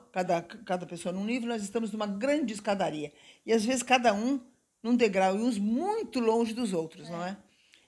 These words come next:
Speaker 1: Então, nessa escadaria que nós nos encontramos.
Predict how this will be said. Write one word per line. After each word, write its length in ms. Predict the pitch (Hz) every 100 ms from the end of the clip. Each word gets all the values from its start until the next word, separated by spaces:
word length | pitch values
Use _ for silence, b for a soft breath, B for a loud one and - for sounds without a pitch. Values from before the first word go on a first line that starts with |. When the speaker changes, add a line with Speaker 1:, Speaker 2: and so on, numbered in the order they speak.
| b
Speaker 1:
Então, 240 | 208 247
nessa 220 | 269 285
escadaria 540 | 247 240 214 196 180 190
que 100 | 190
nós 240 | 190 185
nos 160 | 190 190
encontramos. 720 | 202 233 240 175 160 151 -